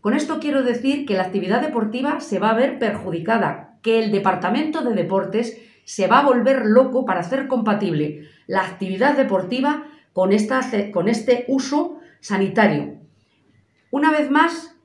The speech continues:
el ayuntamiento está en la mejor disposición de resolver un problema de la Junta de Castilla y León, de, de atender a la falta de imprevisión de la Junta, de compensar la falta,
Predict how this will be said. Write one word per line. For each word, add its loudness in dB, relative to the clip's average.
el 4
ayuntamiento 2
está 0
en 2
la 2
mejor 2
disposición -2
de 2
resolver 2
un -2
problema 2
de -4
la -2
Junta 0
de 0
Castilla 0
y 4
León, 0
de, 0
de 2
atender 4
a 2
la 4
falta 2
de 2
imprevisión 0
de 2
la 0
Junta, -2
de 4
compensar 2
la 4
falta, 2